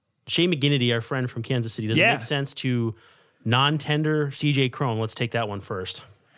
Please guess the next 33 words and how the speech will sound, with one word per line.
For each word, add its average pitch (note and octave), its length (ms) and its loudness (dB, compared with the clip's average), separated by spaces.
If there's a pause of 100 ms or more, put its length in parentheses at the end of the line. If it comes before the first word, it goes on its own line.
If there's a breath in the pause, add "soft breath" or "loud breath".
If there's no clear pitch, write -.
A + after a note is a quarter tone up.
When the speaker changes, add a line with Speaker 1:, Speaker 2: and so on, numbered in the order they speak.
(880 loud breath)
Speaker 2:
Yeah, A2 280 2
I, G2+ 260 -2 (640 loud breath)
I, D#3+ 220 2
I F3+ 120 2
like A3+ 180 2
the G#3 100 2
idea C#3 200 2
of A#2+ 80 -4
leaving A#2 300 -2
first A2+ 300 -8
base G#2+ 180 -6
kinda G2+ 240 -8
open - 360 -10 (100)
as, B2 140 2
Speaker 1:
Mm-hmm. C3 60 4
Speaker 2:
like, B2+ 140 2
a A2 80 -2
half G#2 280 -4
day G2 120 -4
off, D2+ 240 -6
if G#2+ 120 -10
you G2+ 100 -4
will. F#2+ 160 -4
So A2+ 160 -2
it's, A2 180 -2 (160)
you C3+ 120 -6
know, G#2+ 120 -6
it's G#2 140 -4
not G#2+ 260 -4
quite G2 400 -6
the, G2 320 -4 (480 soft breath)
um, E2 440 -8 (240)
full, G2+ 400 -4